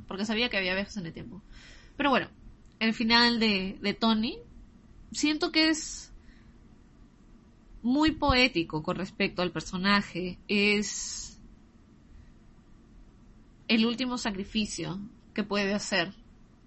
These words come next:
por los demás. Y... Que le diga adiós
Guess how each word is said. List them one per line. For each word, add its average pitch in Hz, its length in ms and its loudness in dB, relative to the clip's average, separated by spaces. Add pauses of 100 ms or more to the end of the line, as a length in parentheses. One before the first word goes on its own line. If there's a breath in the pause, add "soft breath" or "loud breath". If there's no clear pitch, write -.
(540 soft breath)
por 208 160 -2
los 196 180 -2
demás. - 760 -10 (1200)
Y... 175 560 0 (4000)
Que 254 80 2
le 220 80 6
diga 247 240 6
adiós 233 760 0